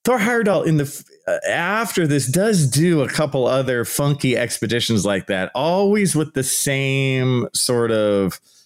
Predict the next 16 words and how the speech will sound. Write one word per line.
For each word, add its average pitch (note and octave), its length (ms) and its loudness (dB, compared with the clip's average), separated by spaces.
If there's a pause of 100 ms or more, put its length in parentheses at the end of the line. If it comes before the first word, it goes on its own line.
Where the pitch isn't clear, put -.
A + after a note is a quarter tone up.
(220)
spacey C3 800 -2
ideas. G2 1040 0 (680)
He G3+ 160 0
does, F3+ 720 0
like, A2+ 440 0
a, G2+ 300 0
uh, F2 420 0 (480)
Easter C3+ 380 0
Island C#3 540 0
thing B2+ 640 0
later A#2 280 0
in A2 120 2
the G2+ 80 2
nineteen G2+ 360 0
fifties. G#2+ 1040 -2
He F2+ 680 0